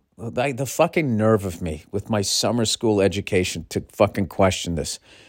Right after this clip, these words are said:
The physics involved in this thing, they'd have to weigh the exact same.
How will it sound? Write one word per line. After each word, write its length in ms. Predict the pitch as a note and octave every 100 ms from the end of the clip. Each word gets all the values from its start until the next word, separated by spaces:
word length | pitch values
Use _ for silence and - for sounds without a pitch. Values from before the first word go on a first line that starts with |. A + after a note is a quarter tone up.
| _
The 100 | -
physics 480 | B2 F3 F3 D#3+ -
involved 460 | C3+ G2+ A2+ A2 G2
in 80 | G2+
this 180 | F#2
thing, 220 | - F#2+ F2+
they'd 160 | A2
have 200 | B2+ B2
to 80 | C3+
weigh 240 | G#2 C3 C#3
the 160 | B2+
exact 480 | A2+ F2 A2+ A#2 A2
same. 420 | - F2 C#2 C#2